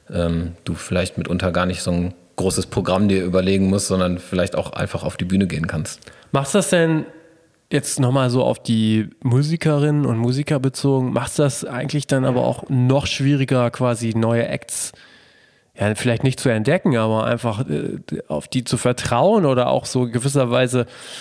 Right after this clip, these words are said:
Speaker 2: ne, es gibt dann Leute, so, die sagen, „Ja, die Algorithmen machen ja im Grunde genommen alles kaputt oder die Zahlen“, also dass man viel weniger, äh, coole Sachen entdeckt, sondern eigentlich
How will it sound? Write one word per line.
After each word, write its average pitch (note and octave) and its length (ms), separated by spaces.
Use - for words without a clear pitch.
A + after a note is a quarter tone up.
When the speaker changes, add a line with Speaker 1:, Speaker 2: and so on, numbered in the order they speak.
Speaker 2:
ne, A#2+ 80
es C3+ 100
gibt C3+ 140
dann A#2+ 100
Leute, B2+ 220
so, A#2+ 160
die A#2+ 120
sagen, A#2+ 280
„Ja, A#2 140
die A#2+ 100
Algorithmen A#2+ 540
machen B2 180
ja A#2 60
im A#2 100
Grunde C3 180
genommen A#2 160
alles A#2 160
kaputt E3 320
oder C3+ 180
die C3 140
Zahlen“, B2+ 360
also A2+ 120
dass A#2 180
man B2 180
viel C#3+ 420
weniger, C3+ 640
äh, - 40
coole F3 340
Sachen D3+ 340
entdeckt, B2+ 460
sondern B2+ 340
eigentlich B2+ 280